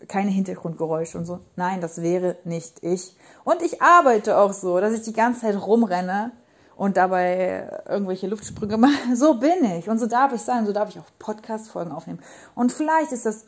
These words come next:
unperfekt, vielleicht mag man das in der alten Welt unperfekt nennen und unprofessionell, aber ich bin ich.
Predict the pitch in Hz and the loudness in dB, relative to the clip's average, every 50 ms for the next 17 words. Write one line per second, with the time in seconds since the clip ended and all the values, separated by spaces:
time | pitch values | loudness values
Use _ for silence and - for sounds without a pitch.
0 | _ _ _ - 226 233 247 247 240 233 233 233 - 226 226 226 - - - - | _ _ _ 4 6 6 6 4 4 0 -4 -4 -4 -6 -6 -6 -6 -8 -12 -20
1 | _ _ _ _ _ _ - 180 175 175 - _ - - 165 165 160 170 - 220 | _ _ _ _ _ _ -8 -8 -8 -8 -12 _ -16 -6 -2 -2 -2 -2 -2 -4
2 | 226 226 254 247 - 220 180 156 - - - - - 175 170 165 165 - - 190 | -2 -2 -2 -2 -2 -4 -4 -4 -4 -6 -8 -8 -4 -4 -4 -4 -4 -6 -6 -6
3 | 185 - 160 - - 170 170 _ _ 175 170 165 165 170 190 202 220 196 - _ | -6 -8 -14 -12 -12 -16 -16 _ _ -8 -6 -6 -6 -6 -6 -6 -8 -10 -12 _
4 | _ - 269 320 320 - - 185 180 180 - 180 180 180 180 202 220 220 _ _ | _ 2 2 2 2 -2 -4 -4 -4 -4 -8 -6 -4 -4 -4 -4 -6 -10 _ _
5 | _ _ _ _ _ _ _ _ _ _ _ _ _ 208 208 190 170 147 - - | _ _ _ _ _ _ _ _ _ _ _ _ _ -4 -2 -2 -2 -6 -8 -10
6 | _ - 156 - - 247 277 - - | _ -12 -10 -4 -4 -4 -4 -4 -12